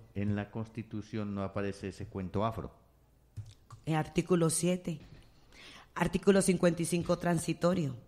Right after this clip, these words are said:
Speaker 2: y de ahí nace la ley setenta. ¿Sí ve cómo piensa nuestra gente? Desafortunadamente es un país que nos discrimina,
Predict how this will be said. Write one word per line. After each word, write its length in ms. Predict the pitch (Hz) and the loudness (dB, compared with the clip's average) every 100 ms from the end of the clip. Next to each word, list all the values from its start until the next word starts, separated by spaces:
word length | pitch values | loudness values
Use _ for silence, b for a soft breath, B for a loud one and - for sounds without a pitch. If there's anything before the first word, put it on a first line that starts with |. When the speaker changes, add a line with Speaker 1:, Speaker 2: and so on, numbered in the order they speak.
| _ _ | _ _
Speaker 2:
y 100 | 185 | 6
de 120 | 170 | 6
ahí 180 | 156 175 | 6 4
nace 360 | 185 226 - 180 | 2 0 0 -2
la 140 | 151 | 0
ley 140 | 160 | -2
setenta. 420 | 156 180 220 214 202 | -2 -2 -2 0 0
¿Sí 160 | 262 | 2
ve 140 | 285 294 | 2 4
cómo 240 | 294 285 | 4 4
piensa 280 | 269 262 269 | 4 2 0
nuestra 320 | 262 254 226 | -2 -2 -4
gente? 360 | 220 233 - - - _ _ _ _ - - _ _ _ _ _ _ | -4 -6 -10 -20 -20 _ _ _ _ -20 -20 _ _ _ _ _ _
Desafortunadamente 1040 | - 185 185 165 190 190 190 202 220 214 214 | -2 2 2 4 2 2 2 2 0 0 -2
es 100 | 202 | 0
un 140 | 196 | 0
país 380 | 185 180 185 220 - - | 0 0 -2 -4 -12 -10
que 120 | - 160 | -2 0
nos 140 | 156 | 0
discrimina, 640 | 151 - 151 151 160 156 | -4 -8 -8 -6 -6 -8